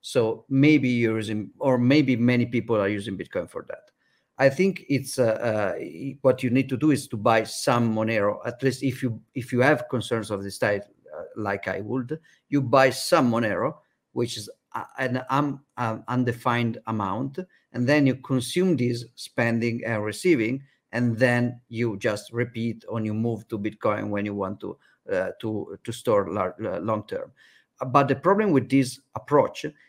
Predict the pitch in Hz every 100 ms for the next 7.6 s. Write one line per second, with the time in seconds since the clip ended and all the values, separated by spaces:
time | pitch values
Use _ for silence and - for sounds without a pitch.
0 | _ 123 110 139 131 - _ - 160 175
1 | 190 190 185 185 185 - 120 127 127 110
2 | - - 117 117 120 113 110 - 110 117
3 | - 117 104 - 113 98 - 113 104 104
4 | - 110 113 - 110 107 98 139 - _
5 | _ _ - 131 131 - 190 175 175 156
6 | - 123 117 110 101 - 123 101 92 104
7 | 123 120 113 113 113